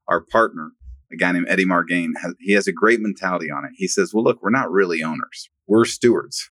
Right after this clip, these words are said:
'Cause an asset that's been around for more than a hundred years, you're, you're not really owning it. You're just kind of borrowing it for a period of time, which I think is a great perspective. On that kind of asset, that's where you think about, "Hey, that needs to be a long-term investment."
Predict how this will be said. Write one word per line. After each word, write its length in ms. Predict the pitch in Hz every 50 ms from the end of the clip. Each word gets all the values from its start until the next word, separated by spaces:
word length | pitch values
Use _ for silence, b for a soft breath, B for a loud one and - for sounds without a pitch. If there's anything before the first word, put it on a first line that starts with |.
| _ _ _
'Cause 240 | - 110 101 98 104 -
an 140 | - 104 107
asset 320 | 113 120 127 - 123 104 -
that's 140 | 101 92
been 160 | - 107 107 104
around 260 | 101 101 104 95 95
for 120 | - 101
more 180 | 95 95 92 87
than 100 | 85 85
a 40 | 87
hundred 240 | 98 98 90 85 85
years, 260 | 92 95 92 85 80
you're, 160 | 95 101 104 101
you're 100 | 101 113
not 220 | 117 123 120 104 92
really 260 | 101 101 95 92 87
owning 280 | 87 87 82 76 73 69
it. 120 | 67 67 -
You're 180 | - 90 95 98
just 300 | 87 95 113 98 - -
kind 160 | - 110 98
of 100 | 82 78
borrowing 340 | 82 82 85 85 82 80 82
it 80 | 80 - -
for 80 | 85
a 60 | 78
period 220 | - - 82 76 73
of 100 | 71 -
time, 180 | 107 104 92
which 140 | 82 - -
I 60 | 226
think 180 | 220 - 151 147
is 160 | 131 - - - _ _ _ _ _ _ _ -
a 80 | 104
great 280 | 98 101 107 104 98 -
perspective. 480 | 95 87 - - - 69 - - - - _ _ _ _ -
On 140 | 101 107 101
that 180 | 110 127 123 -
kind 160 | - 127 107
of 60 | 104
asset, 340 | 104 110 110 104 - 98 90 80
that's 220 | 95 104 - -
where 100 | 101 101
you 100 | 95 90 -
think 160 | - 92 90
about, 140 | 95 87 -
"Hey, 140 | 113 101 90 -
that 200 | 92 107 113 -
needs 260 | 98 104 104 92 - -
to 100 | - 82
be 180 | 85 90 90
a 80 | 90 85
long-term 480 | 82 85 85 85 80 - - 87 82
investment." 520 | 78 78 85 98 104 - - - - -